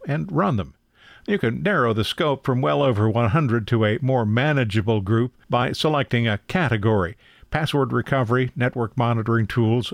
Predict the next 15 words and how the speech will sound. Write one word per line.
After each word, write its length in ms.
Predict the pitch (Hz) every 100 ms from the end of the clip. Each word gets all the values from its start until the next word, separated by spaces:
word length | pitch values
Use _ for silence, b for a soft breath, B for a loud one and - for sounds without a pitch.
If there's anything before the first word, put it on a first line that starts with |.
| -
web 340 | 120 127 113
browser 440 | 147 120 123 104 113
tools, 480 | - 120 117 110 B B
video 420 | 123 127 113 110
and 120 | 113 107
audio 400 | 123 123 117 113
related, 560 | 113 113 110 113 117 - -
internet 480 | 160 139 127 127 135
utilities, 680 | 127 135 120 113 120 123 - b -
desktop 640 | 101 131 - - 127 113
utilities, 640 | 113 107 123 104 104 139 - b
Outlook 420 | 98 123 117 127 104
and 100 | 101
Office 420 | 127 - 123 -
utilities, 640 | 117 127 113 110 156 165